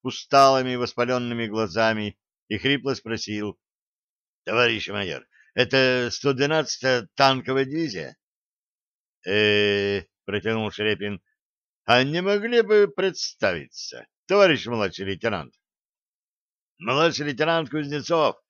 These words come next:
делегат связи и полевой службы штаба двадцать седьмого стрелкового корпуса.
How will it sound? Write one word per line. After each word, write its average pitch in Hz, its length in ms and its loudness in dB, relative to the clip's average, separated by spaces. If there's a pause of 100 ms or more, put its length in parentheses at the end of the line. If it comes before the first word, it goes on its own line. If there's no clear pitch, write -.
(420)
делегат 127 460 2
связи 143 340 0
и 139 80 -2
полевой 135 360 2
службы 127 640 -2 (280)
штаба 143 440 4
двадцать 135 440 0
седьмого 135 420 -2
стрелкового 123 760 0
корпуса. 110 560 -4